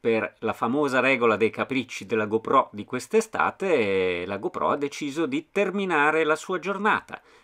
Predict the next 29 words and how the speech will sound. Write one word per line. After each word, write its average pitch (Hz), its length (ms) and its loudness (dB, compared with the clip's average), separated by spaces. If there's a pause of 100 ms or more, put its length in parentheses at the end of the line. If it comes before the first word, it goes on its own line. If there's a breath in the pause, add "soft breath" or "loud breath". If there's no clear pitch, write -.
e - 180 -10
quindi 117 460 -2
la 87 220 0
salita 107 800 -4
a 101 80 -2
Loreto 147 440 0
l'abbiamo 98 360 -2
fatta 117 520 -2
senza 117 560 -6
alcun 180 360 -4
video, - 420 -6 (540 soft breath)
però 85 180 -4
ci 175 140 -10
siamo 147 240 -4
divertiti 151 480 -4
lo 143 100 -4
stesso - 560 -8 (540 loud breath)
e 175 100 -4
qui 117 200 -2
però 143 280 4
finisce 175 680 -6
questo 165 380 -4
giro, 196 440 0 (100)
almeno 117 320 -4
nei 160 160 -4
video. - 340 -10 (420)
Ciao, 143 220 8
alla 170 140 6
prossima! - 520 0